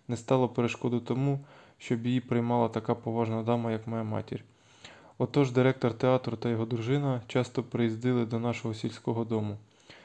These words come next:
Через кілька днів по моїй розмові з Глашею дві дівчини, я назову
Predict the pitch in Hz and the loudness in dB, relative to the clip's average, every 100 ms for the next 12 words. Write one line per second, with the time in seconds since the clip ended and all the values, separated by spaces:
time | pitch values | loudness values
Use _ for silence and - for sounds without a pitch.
0 | - - _ - 147 143 - 139 139 123 | -20 -20 _ 0 2 2 0 -2 2 2
1 | 135 135 - - 123 123 123 120 117 113 | 2 0 -2 -2 0 2 2 0 0 -2
2 | 127 117 110 117 135 135 123 117 113 113 | -2 -2 -2 0 0 0 -2 -2 -4 -4
3 | 117 117 127 - 120 113 110 - - - | -4 -2 -4 -2 -4 -4 -6 -20 -20 0
4 | 127 127 123 123 120 120 | 2 4 4 2 2 0